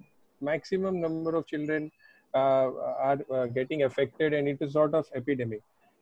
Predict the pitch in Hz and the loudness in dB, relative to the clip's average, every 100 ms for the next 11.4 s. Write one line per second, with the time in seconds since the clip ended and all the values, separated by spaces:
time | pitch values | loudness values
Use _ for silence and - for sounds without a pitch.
0 | _ 143 156 160 196 - 208 185 190 190 | _ 0 0 2 0 4 2 4 2 2
1 | 175 170 160 151 - 131 139 175 180 156 | 2 2 2 0 -2 0 0 2 -2 0
2 | 143 151 160 156 151 143 139 139 139 143 | 0 0 0 0 2 2 0 0 -2 -2
3 | 131 139 139 135 127 131 131 135 143 - | -4 -2 -2 0 -2 -4 -4 0 2 2
4 | 131 127 127 131 127 127 131 127 135 139 | -2 -4 -6 -6 -6 -8 -6 -2 -2 -2
5 | 139 127 127 123 127 127 123 127 131 - | -4 -4 -4 -2 -2 -4 -6 -8 -8 -8
6 | 127 120 127 - 131 127 127 123 123 123 | -8 -6 -8 -6 -6 -6 -6 -6 -6 -4
7 | 135 143 151 151 _ _ _ _ 139 131 | -2 2 2 2 _ _ _ _ -2 0
8 | 135 143 151 147 139 147 160 151 151 151 | 0 0 2 4 4 2 2 2 2 0
9 | 151 156 147 143 143 - 143 139 151 135 | -2 -2 -6 -6 -10 -2 -2 0 -4 -6
10 | 135 135 131 143 147 131 131 143 135 131 | -4 -4 -4 -4 -4 -6 -6 -6 -6 -4
11 | 135 131 127 127 | -4 -4 -4 -4